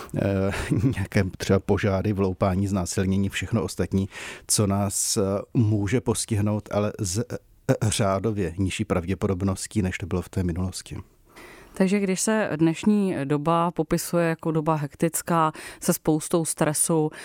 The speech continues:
Speaker 2: tak vlastně pokud to srovnáme s minulostí, tak na tom vlastně nejsme až tak špatně.
Speaker 1: Já si myslím, že jsme na tom skvěle. Toho stresu je spousta, ale vlastně o nic nejde. Eh, většinou to, co nejhorší se nám může stát, je, že nás vyhodí z práce. A i když nás z té práce vyhodí, tak pořád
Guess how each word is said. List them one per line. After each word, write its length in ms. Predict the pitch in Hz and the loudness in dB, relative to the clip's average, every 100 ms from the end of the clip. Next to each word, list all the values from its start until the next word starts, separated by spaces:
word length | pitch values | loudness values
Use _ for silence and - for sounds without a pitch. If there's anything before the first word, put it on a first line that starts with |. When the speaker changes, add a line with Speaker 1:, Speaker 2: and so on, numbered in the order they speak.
| - | -2
Speaker 2:
tak 160 | - 185 | 2 4
vlastně 360 | 190 - 214 | 2 2 2
pokud 200 | 196 185 | 2 -2
to 100 | 190 | 0
srovnáme 480 | 196 190 180 175 185 | 2 2 4 2 2
s 80 | - | 2
minulostí, 580 | 185 180 170 160 - 175 | 2 4 2 -2 -4 0
tak 280 | 180 - 190 | 0 0 0
na 180 | 190 | 2
tom 160 | 196 247 | 2 2
vlastně 280 | 226 - 247 | 2 2 2
nejsme 300 | 160 - 127 | 2 0 -2
až 100 | - | 0
tak 120 | 117 | -6
špatně. 400 | - 104 - 92 - | -4 -6 -4 -8 -2
Speaker 1:
Já 80 | 117 | 0
si 100 | 160 | 2
myslím, 180 | 156 | 2
že 60 | 147 | 0
jsme 140 | 160 | 0
na 40 | 147 | 2
tom 140 | 156 | 0
skvěle. 440 | - 131 113 107 85 - - - - - | 0 0 0 0 -4 -10 -20 -20 -20 -6
Toho 200 | - 120 | 2 4
stresu 380 | 123 - 127 - | 4 0 0 0
je 60 | 131 | -2
spousta, 680 | - - 104 - - 92 90 - - - | 0 2 2 0 -2 -2 -2 -10 -16 0
ale 400 | 107 101 107 107 | 0 2 0 -2
vlastně 720 | - 98 110 92 - - 113 117 | -6 0 0 0 -6 0 0 2
o 100 | 104 | 0
nic 280 | 107 110 - | 0 -2 0
nejde. 360 | 98 101 90 - - - - - - | 0 0 -4 -8 -18 -20 -20 -20 -2
Eh, 640 | 95 87 87 87 - - 113 | 0 2 0 -2 -4 -4 -2
většinou 480 | 104 95 110 104 104 | 0 0 2 2 0
to, 120 | 98 | -2
co 160 | - | 2
nejhorší 400 | 101 95 98 - | 2 2 -2 -4
se 120 | 104 104 | 0 0
nám 140 | 98 | 2
může 220 | 95 98 | 0 -2
stát, 320 | 104 113 98 | -2 0 2
je, 60 | 104 | 2
že 80 | 104 | 2
nás 200 | 104 92 | 0 0
vyhodí 300 | 95 92 95 | -2 -2 -4
z 80 | - | 2
práce. 360 | 98 101 - | 2 2 2
A 40 | 85 | 0
i 40 | |
když 180 | 92 - | 0 0
nás 160 | 101 | -2
z 40 | - | 0
té 100 | 104 | 0
práce 360 | 95 92 - | 0 -2 -2
vyhodí, 360 | 98 95 92 101 | -2 -2 -2 -2
tak 180 | - 104 | -2 -2
pořád 360 | - - 101 | -4 0 -2